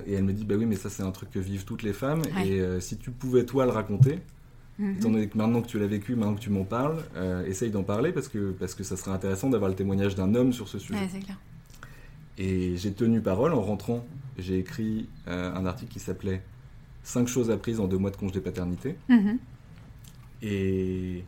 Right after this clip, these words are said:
Speaker 1: la première chose, c'était que c'était pas des vacances. La
Speaker 2: <laughs>
Speaker 1: deuxième chose, c'était qu'on pouvait, c'était pas du travail à distance.
Speaker 2: Ouais.
Speaker 1: C'était inenvisageable. On peut réfléchir, on peut, euh, c'est, c'est un, c'est un moment où on peut, euh, lire des livres même. Mais par contre, on peut jamais se concentrer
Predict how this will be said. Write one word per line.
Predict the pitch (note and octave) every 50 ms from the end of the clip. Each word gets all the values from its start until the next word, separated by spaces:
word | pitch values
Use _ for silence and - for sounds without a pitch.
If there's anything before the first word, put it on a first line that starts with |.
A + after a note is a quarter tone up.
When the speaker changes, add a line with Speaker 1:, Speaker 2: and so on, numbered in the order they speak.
| - - - - -
Speaker 1:
la | -
première | - - A2 G#2+ G2+
chose, | - A2+ A2
c'était | - G#2+ F#2+ - F#2
que | -
c'était | - F#2 - F#2
pas | - F#2
des | F#2 F#2
vacances. | F2+ F2 F2 - B2 C#3+ D3 - - -
La | A#3
Speaker 2:
<laughs> | B3 C4 A#3+
Speaker 1:
deuxième | G2 G#2 G2+ F#2
chose, | - A2+ A2 G#2+
c'était | - G2+ - F#2+ F#2
qu'on | - F#2+ F#2
pouvait, | F2 - F#2+ F#2 F2+
c'était | F#2+ - G2+ - F#2+
pas | - G#2+ G#2
du | G#2 G2+
travail | F#2+ - G2 F#2+ F#2+ F#2+
à | F2+
distance. | F2+ F2 - - A#2 C3 - - - - - -
Speaker 2:
Ouais. | - C#3+ - - - -
Speaker 1:
C'était | - - F2 - G2 F#2
inenvisageable. | - A2+ G#2+ G#2 G#2 G2 F#2+ F#2+ F#2 F#2 A2+ B2+ B2+ F#2
On | G2+
peut | F#2+ G#2+ G2+
réfléchir, | F#2+ G2+ G2 - G#2 G2 - - B2 B2 B2+ A#2
on | G#2+ F#2+
peut, | F#2 - G2 F#2+ F#2+ - - - - - - - - - -
euh, | F2+ F#2 F2+ F2 F2+ F2 E2+ F2+ E2 E2 D2 C#2+ E2 D2+
c'est, | - - G#2+ G2
c'est | - - G2+
un, | F#2+ F2
c'est | F#2 - G#2+
un | G2+
moment | G#2 G#2+ A2+ A#2+ A#2+
où | A#2 A2
on | G2
peut, | - G#2 G2+ G2 G2 G2
euh, | G2
lire | G2+ G#2 A2+ B2+ C3+ B2
des | A2 A2+
livres | A#2 C3 E3 D#3+ C3+
même. | A#2 A#2+ C3+ D3 D3 - - - - - - - - -
Mais | - G2 F#2+
par | F#2 G2 F#2 -
contre, | C#3 C3 -
on | A2+ G2
peut | G2 G#2+
jamais | G#2 G#2+ A2+ A#2 A#2+
se | A#2+
concentrer | - A#2 A2+ A2 - A2 G2+ - B2+ B2 B2 A#2+